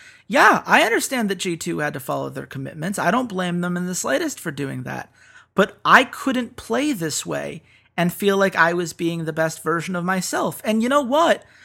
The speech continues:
When you're getting half of the scrim time that you used to and half of the practice time with the team that you're used to, yeah, it's gonna be really hard to grow, at least in the way that a guy like Kickus wants to. And if you're gonna make a case that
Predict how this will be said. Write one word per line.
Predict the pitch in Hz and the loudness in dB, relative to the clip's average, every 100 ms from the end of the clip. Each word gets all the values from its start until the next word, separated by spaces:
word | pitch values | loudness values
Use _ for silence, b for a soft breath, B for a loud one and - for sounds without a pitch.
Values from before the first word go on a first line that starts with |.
| b b | b b
When | 190 202 | 0 2
you're | 294 | 2
getting | 302 277 214 | 2 2 0
half | - 190 240 247 | 4 6 6 2
of | 233 190 | -6 -6
the | 214 | -2
scrim | - 214 202 226 | -2 0 -2 -2
time | 220 247 240 | -2 0 -2
that | 226 | -4
you | 214 | -4
used | 214 202 214 - | -2 -2 -4 -6
to | 277 294 - b b | -6 -8 -10 b b
and | 170 165 | -4 0
half | 170 208 226 | 4 4 4
of | 220 190 | -4 -8
the | 196 | -2
practice | 190 190 185 214 | 2 2 2 -6
time | - 208 214 | -4 -2 -2
with | 202 185 | -4 -6
the | 170 | -10
team | 180 190 196 | -8 -6 -6
that | - | -6
you're | 208 | -6
used | 208 220 214 277 | -6 -6 -8 -6
to, | 311 320 _ _ _ _ _ | -8 -10 _ _ _ _ _
yeah, | 254 392 240 | 4 4 4
it's | 214 - | 0 -4
gonna | 392 320 | -4 -2
be | 277 | -4
really | 254 277 254 | -4 -4 -4
hard | 220 247 233 | -2 0 0
to | |
grow, | 196 254 285 160 - _ _ _ _ - | -4 -2 -2 -2 -8 _ _ _ _ -2
at | 185 | -2
least | 190 214 - | 0 -2 -4
in | 214 | -4
the | 196 | -2
way | 196 202 | 0 0
that | 185 190 | -2 -4
a | |
guy | 175 170 190 | 0 0 2
like | 196 | -2
Kickus | - 196 196 - | -4 -4 -4 -2
wants | 202 320 - | 0 0 0
to. | 220 156 | 0 0
And | 180 202 | 0 0
if | 233 | -2
you're | |
gonna | 233 320 392 | 0 0 0
make | 349 285 | -4 -4
a | |
case | - 269 262 - | -4 -4 -4 -2
that | 226 180 | -2 -2